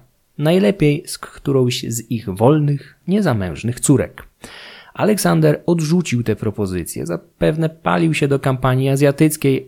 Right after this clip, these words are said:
ale z drugiej strony może po prostu nie chciał w tym ważnym momencie zrażać do siebie kogoś z tej dwójki. W końcu nie mógł się ożenić jednocześnie z córką Parmeniona i Antypatra. Podczas uroczystości w Dion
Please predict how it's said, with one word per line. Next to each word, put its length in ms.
ale 200
z 60
drugiej 220
strony 320
może 200
po 100
prostu 400
nie 160
chciał 300
w 80
tym 200
ważnym 400
momencie 840
zrażać 560
do 100
siebie 360
kogoś 420
z 40
tej 160
dwójki. 480
W 40
końcu 240
nie 160
mógł 160
się 140
ożenić 400
jednocześnie 1080
z 120
córką 340
Parmeniona 800
i 160
Antypatra. 880
Podczas 500
uroczystości 720
w 80
Dion 460